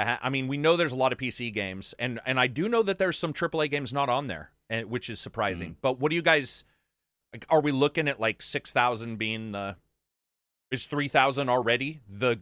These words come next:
Speaker 1: the,
Speaker 2: I,
Speaker 1: is
Speaker 2: I,
Speaker 1: that
Speaker 2: I
Speaker 1: the
Speaker 2: don't
Speaker 1: good
Speaker 2: know
Speaker 1: number?
Speaker 2: for verified. I only know from my own experience with the thing, and pretty much, I would say ninety percent,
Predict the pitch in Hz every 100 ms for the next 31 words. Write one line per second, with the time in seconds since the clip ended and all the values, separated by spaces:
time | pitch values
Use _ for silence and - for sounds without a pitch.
0 | 90 104 170 - 147 123 127 156 180 170
1 | 156 160 143 131 127 135 143 139 131 131
2 | 131 117 120 123 117 120 - 117 107 101
3 | 101 110 113 - 113 113 110 113 113 113
4 | - 113 107 110 - 90 90 87 90 -
5 | - 107 120 113 104 104 - - - _
6 | _ 98 98 95 - 98 92 92 95 90
7 | 104 107 107 - 104 104